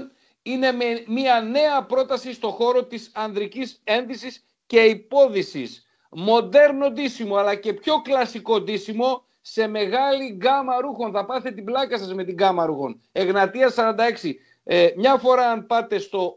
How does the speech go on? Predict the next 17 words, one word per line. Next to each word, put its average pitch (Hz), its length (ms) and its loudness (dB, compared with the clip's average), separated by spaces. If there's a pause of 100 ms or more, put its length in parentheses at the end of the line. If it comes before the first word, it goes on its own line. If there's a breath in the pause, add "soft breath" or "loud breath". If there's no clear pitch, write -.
(120)
Man 226 120 -4
to 196 280 -8
Man, 247 260 0 (300)
θα 196 160 -2
γίνετε 226 420 -4
σίγουρα 208 520 0
πελάτες 220 420 2
και 196 100 -16
θα 196 80 -6
ψωνίζετε 214 600 -6
μόνο 233 580 2
από 247 160 0
εκεί, 220 280 0
λόγω 220 400 2
τιμών 220 580 -4
και 196 140 0
λόγω 233 500 -2